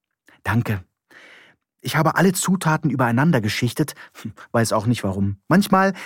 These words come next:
kommt es einfach, wie es kommt, wenn ich in meiner Küche bin. Auf was stoßen wir an?“ „Auf Hofmarschall Karls Hamre“,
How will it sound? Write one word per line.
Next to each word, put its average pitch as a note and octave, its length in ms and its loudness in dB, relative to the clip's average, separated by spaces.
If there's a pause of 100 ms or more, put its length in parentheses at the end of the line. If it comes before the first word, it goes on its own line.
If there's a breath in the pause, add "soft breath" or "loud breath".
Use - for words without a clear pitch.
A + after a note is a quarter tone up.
(140 loud breath)
kommt G#3+ 260 2
es G#3 140 -2
einfach, F3+ 420 0
wie E3+ 140 0
es - 160 -2
kommt, D3 300 0
wenn B2 100 4
ich A#2+ 120 0
in C3 60 2
meiner A#2+ 240 4
Küche C3 280 -4
bin. A#2+ 240 0 (360 loud breath)
Auf C#3+ 220 0
was A#3+ 160 -2
stoßen F3+ 340 0
wir C#3 140 -4
an?“ G2+ 140 -12 (1900 loud breath)
„Auf B3+ 680 2 (240)
Hofmarschall C#3+ 1080 0
Karls A#2+ 800 -2
Hamre“, G#2 360 -2